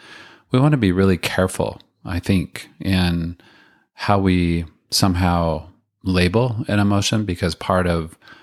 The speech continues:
part of that, even that s-, spoken structure or unspoken structure that we just named, positive versus negative, uh, it, it can send the message that, that, that sometimes what we feel, sometimes the emotion of what we express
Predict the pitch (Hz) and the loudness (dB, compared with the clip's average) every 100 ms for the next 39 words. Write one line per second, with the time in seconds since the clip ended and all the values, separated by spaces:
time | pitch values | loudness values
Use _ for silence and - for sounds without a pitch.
0 | _ - 98 87 92 76 - 98 87 82 | _ -4 -2 0 0 0 0 -2 -2 -2
1 | 80 73 - - - - - - 101 92 | -2 -4 -2 0 2 0 -4 -8 -10 -4
2 | - - 104 101 107 - 98 - 101 92 | -2 0 2 2 0 2 2 2 2 2
3 | 82 76 - 92 92 - 92 95 87 92 | 0 -4 -2 0 0 0 -2 -2 -2 -2
4 | 87 92 82 73 85 82 87 85 80 82 | -2 -2 -2 -4 -4 -4 -2 -4 -2 -4
5 | 82 85 85 82 85 80 85 85 82 - | -2 -4 -2 -2 -2 -4 -6 -4 -6 -10
6 | - - - - - 101 98 113 98 113 | -20 -20 -20 -16 -6 -2 0 0 0 -2
7 | - 127 110 - 135 117 107 - 82 82 | 0 0 2 2 2 2 2 2 0 -2
8 | 73 - - 90 87 _ - 85 - - | -6 -8 -8 -6 -6 _ -10 -4 0 2
9 | 117 113 117 98 92 92 90 92 - 95 | 2 0 0 0 0 0 -2 -4 -2 0
10 | 90 87 110 101 104 92 92 82 87 - | 0 0 0 0 -2 -2 -2 -2 0 0
11 | 95 87 85 82 82 78 - - 82 - | 0 -2 -4 -6 -6 -4 -4 -4 -4 -4